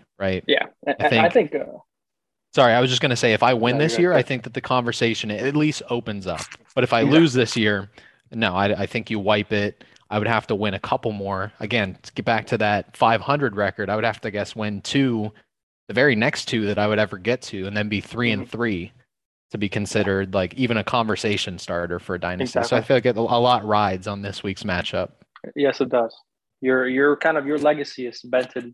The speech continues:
Speaker 2: with what happens this week. You're either gonna be Michael Jordan in a couple of years, or you're LeBron
Speaker 1: Or LeBron
Speaker 2: James. I think they're
Speaker 1: James.
Speaker 2: both, I think
Speaker 1: <laughs>
Speaker 2: they're both great. They're both obviously one of, some of the greatest players of all time, but it's
Speaker 1: But
Speaker 2: just kind
Speaker 1: Mike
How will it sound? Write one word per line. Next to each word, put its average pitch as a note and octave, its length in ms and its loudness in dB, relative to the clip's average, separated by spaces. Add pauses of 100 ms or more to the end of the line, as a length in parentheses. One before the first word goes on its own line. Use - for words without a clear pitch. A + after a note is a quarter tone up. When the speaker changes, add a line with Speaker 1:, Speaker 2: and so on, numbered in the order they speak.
Speaker 2:
with C3+ 180 -8
what C3 140 -2
happens B2+ 400 0
this B2 180 -8
week. B2 240 -4 (600)
You're C3 180 2
either C#3+ 220 4
gonna C3+ 180 0
be C3 380 -2
Michael C#3+ 260 2
Jordan D3 440 0 (720)
in C3+ 80 -10
a - 40 -18
couple C#3+ 220 -4
of C#3+ 60 -2
years, D#3+ 300 0
or B2+ 220 -6
you're B2 160 -4
LeBron A#2+ 300 -2
Speaker 1:
Or A2 80 6 (140)
LeBron A2 240 2
Speaker 2:
James. G2+ 140 2
I - 20 0
think E3+ 160 4
they're D#3+ 80 6 (140)
Speaker 1:
James. D3+ 120 6
Speaker 2:
both, E3 100 6
I D#3 40 6
think F3+ 140 4
Speaker 1:
<laughs> - 20 2
Speaker 2:
they're E3+ 80 4
both F#3+ 300 2
great. F3+ 440 0
They're D#3 100 -4
both E3 240 -4 (100)
obviously D#3 580 -4 (380)
one C#3 220 -10
of, - 80 -20
some D3 160 -6
of C3+ 40 -10
the C3+ 60 -6
greatest C#3+ 560 -2
players C3 320 -4
of A#2+ 80 -6
all B2 220 -2
time, D#3 420 2
but B2+ 140 -4
it's B2+ 180 -8
Speaker 1:
But A#2 120 2
Speaker 2:
just G2+ 80 -2
kind A#2+ 180 6
Speaker 1:
Mike - 20 -6